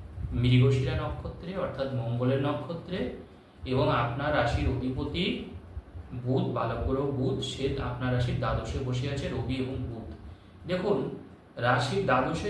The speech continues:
যদি বুধাদিত্য যোগ তৈরি হয়, তখন যেটা সবচেয়ে ভালো হবে, যারা বিদেশে যাওয়ার চেষ্টা করছেন, বিদেশে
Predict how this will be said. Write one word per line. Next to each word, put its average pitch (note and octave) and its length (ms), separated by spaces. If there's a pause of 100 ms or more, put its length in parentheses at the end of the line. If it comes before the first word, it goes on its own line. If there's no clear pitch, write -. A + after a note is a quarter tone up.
যদি D3+ 220
বুধাদিত্য D3+ 400 (140)
যোগ C3 120 (120)
তৈরি B2 240
হয়, B2+ 120 (100)
তখন B2+ 200 (280)
যেটা C3 180 (100)
সবচেয়ে - 420 (100)
ভালো C#3 220
হবে, D3 180 (680)
যারা C#3 180 (140)
বিদেশে E3+ 360 (100)
যাওয়ার D#3 300
চেষ্টা D#3 340
করছেন, E3 360 (180)
বিদেশে C#3 320